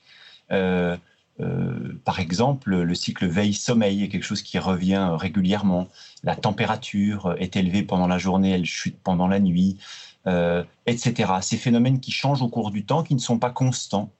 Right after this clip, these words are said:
c'est ce qu'on appelle la chronobiologie. Et notre équipe s'intéresse spécifiquement à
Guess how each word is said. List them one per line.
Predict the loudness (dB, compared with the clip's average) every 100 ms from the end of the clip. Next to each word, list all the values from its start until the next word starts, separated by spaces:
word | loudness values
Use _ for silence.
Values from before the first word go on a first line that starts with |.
| _
c'est | -6 -6
ce | 0
qu'on | 0
appelle | 2 2
la | 0
chronobiologie. | 0 0 2 2 2 2 0 -2 -8 -20 -20 -20 -18 -4
Et | 0 0 2
notre | 2 2 0 -4 -4 -4
équipe | -6 -6 -8 -6
s'intéresse | -2 0 0 0 -4 -8 -14 _ _
spécifiquement | -12 -2 -2 0 -2 -2 0 0 0 -2 -2
à | -2 -2